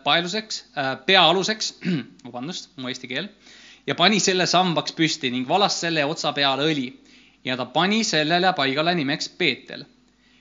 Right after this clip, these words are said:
Enne oli ka selle linna nimi Luus. Ja Jaakob andis tõotuse, lubaduse Jumalale,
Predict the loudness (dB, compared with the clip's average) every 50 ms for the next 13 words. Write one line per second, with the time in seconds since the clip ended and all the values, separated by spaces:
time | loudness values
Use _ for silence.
0 | _ _ _ -2 -2 0 0 2 2 2 0 0 0 -2 -2 0 -2 -2 -2 0
1 | -2 -2 -2 -4 -8 -10 -6 -4 -4 -2 -2 -2 -2 -2 -2 -2 -2 -2 -2 -2
2 | -4 -4 -4 -4 -4 -4 -4 -6 -8 -10 -10 _ _ _ _ _ _ _ _ _
3 | _ -6 -2 2 2 4 4 2 0 -2 -6 -6 -8 -6 -4 -4 -4 -2 -2 -4
4 | -6 -6 -8 -14 -20 _ _ 2 2 4 2 0 -4 -8 -8 -4 -4 -4 -4 -6
5 | -8 -16 _ _ _ _ _ _ _ _ -4 -2 -2 -2 -2 -6 -6 -10 -12 -12
6 | -10 -10 -10 -10 -12 -14 -16